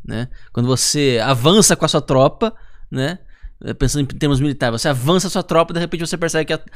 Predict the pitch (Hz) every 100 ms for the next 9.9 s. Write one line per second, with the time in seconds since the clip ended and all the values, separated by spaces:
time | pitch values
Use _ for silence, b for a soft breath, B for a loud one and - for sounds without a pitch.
0 | B 147 143 175 170 190 - 156 180 165
1 | - 170 165 - 190 - 127 80 - -
2 | - - _ _ - - 107 117 - 151
3 | 160 165 160 180 165 180 190 196 - 160
4 | 156 - - 175 160 180 160 127 104 92
5 | 113 123 b b 165 139 143 147 143 147
6 | 156 147 147 143 - 143 131 131 143 139
7 | b b b - 123 117 117 135 131 127
8 | 135 156 - 104 110 196 220 208 202 180
9 | - 151 113 151 170 202 170 - 208